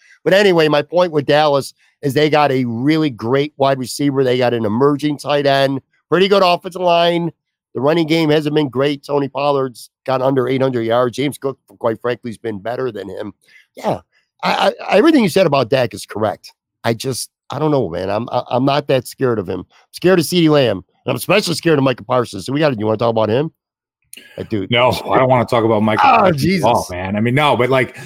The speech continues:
Speaker 2: y-, listen, it is, um, the, the interesting thing when you talk about Parsons that I'll be curious to see, like,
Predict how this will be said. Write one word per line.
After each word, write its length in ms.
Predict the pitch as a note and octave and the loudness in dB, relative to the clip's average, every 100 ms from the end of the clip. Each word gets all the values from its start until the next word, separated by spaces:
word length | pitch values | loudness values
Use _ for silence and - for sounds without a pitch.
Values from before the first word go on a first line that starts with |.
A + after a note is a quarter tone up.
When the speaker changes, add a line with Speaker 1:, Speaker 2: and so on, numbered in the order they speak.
| - - | -20 -8
Speaker 2:
y-, 120 | D#3 - | -8 0
listen, 400 | D#3 E3 - A#2 | 4 4 2 0
it 160 | B2 D#3 | 2 2
is, 260 | D3+ A#2 | 2 0
um, 400 | D3+ C3+ C3 B2 - | 2 2 2 -2 -4
the, 180 | C3+ C#3 - | 0 0 0
the 260 | C3+ C3 | 2 2
interesting 520 | - E3+ F3 F#3 E3 C3+ | 2 0 2 0 0 -2
thing 140 | B2+ | -2
when 120 | A#2 | -2
you 80 | G#2 | -4
talk 260 | - A2 G#2 | -2 -2 -2
about 240 | G2 F#2+ | -6 -8
Parsons 500 | - G2+ F#2+ F#2+ F2+ | -4 -4 -4 -8 -8
that 100 | G2 | -6
I'll 120 | G2 | -6
be 160 | F#2 G2 | -6 -12
curious 560 | - A2 G#2 G2+ - - | -6 -2 -2 -2 -6 -14
to 60 | |
see, 360 | - - F#2+ F2 | -12 -8 -8 -6
like, 180 | F#2 F2+ | -8 -10